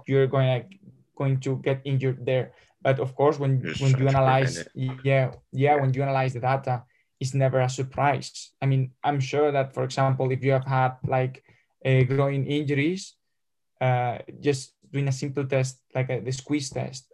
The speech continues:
Speaker 1: I'm sure that your
Speaker 2: Mm-hmm.
Speaker 1: values, like, would be very, very low. I don't know.
Speaker 2: Mm-hmm.
Speaker 1: You know the
Speaker 2: Like,
Speaker 1: squeeze test?
Speaker 2: yeah, yeah, I was just about to ask. Are you, <laughs> well, what is the
Speaker 1: Yeah,
Speaker 2: squeeze
Speaker 1: sorry.
Speaker 2: test?
Speaker 1: Yeah, squeeze test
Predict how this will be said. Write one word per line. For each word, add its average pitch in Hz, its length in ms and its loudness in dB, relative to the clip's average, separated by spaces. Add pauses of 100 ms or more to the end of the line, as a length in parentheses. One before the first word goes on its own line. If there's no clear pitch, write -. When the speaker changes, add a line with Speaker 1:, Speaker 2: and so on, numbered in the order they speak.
Speaker 1:
I'm 135 240 0
sure 135 200 -2
that 135 200 0
your 131 100 0
Speaker 2:
Mm-hmm. 131 80 -2
Speaker 1:
values, 131 520 -2 (600)
like, 131 240 0 (180)
would 139 240 -2
be 131 140 2
very, 135 320 4
very 127 380 0
low. 131 420 -2 (440)
I 139 120 4
don't 151 80 -2
know. 139 60 0
Speaker 2:
Mm-hmm. - 560 -8
Speaker 1:
You 139 200 -2
know 151 200 -2
the 95 80 6
Speaker 2:
Like, 180 100 6
Speaker 1:
squeeze 160 220 0
test? 92 260 -8 (200)
Speaker 2:
yeah, 90 220 4
yeah, 101 200 8
I - 20 8
was 95 100 4
just 101 140 0
about 92 160 2
to - 120 6
ask. 82 360 2
Are 85 60 4
you, 87 220 -2 (300)
<laughs> - 300 -6
well, 90 140 6
what 90 180 4
is 92 160 2
the 127 80 0
Speaker 1:
Yeah, 127 60 0
Speaker 2:
squeeze 127 340 -2
Speaker 1:
sorry. 80 180 -2
Speaker 2:
test? - 200 -16 (300)
Speaker 1:
Yeah, 135 220 0 (300)
squeeze 143 320 -2
test 147 280 -2